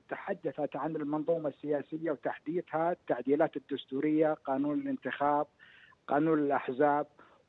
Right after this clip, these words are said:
وهناك قانون التنفيذ والتعديلات اللي كانت على،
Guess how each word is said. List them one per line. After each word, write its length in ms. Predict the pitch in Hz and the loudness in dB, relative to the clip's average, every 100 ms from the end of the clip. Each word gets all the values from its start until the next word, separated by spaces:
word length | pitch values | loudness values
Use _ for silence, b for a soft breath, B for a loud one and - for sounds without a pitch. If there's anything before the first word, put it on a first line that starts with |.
| - | 0
وهناك 760 | 185 190 180 160 190 190 180 | 4 6 4 2 -2 -2 -4
قانون 520 | 165 - 175 185 190 | -6 -2 -2 -2 -4
التنفيذ 680 | 180 - 185 170 - 214 220 | -6 -6 -6 -6 -4 -2 0
والتعديلات 840 | 220 214 220 196 180 190 196 175 | 0 -2 -2 -2 -2 0 0 -2
اللي 260 | 175 175 170 | -6 -4 -6
كانت 380 | - 165 156 - | -4 -6 -6 -6
على، 500 | 147 151 143 143 | -2 -2 -2 -4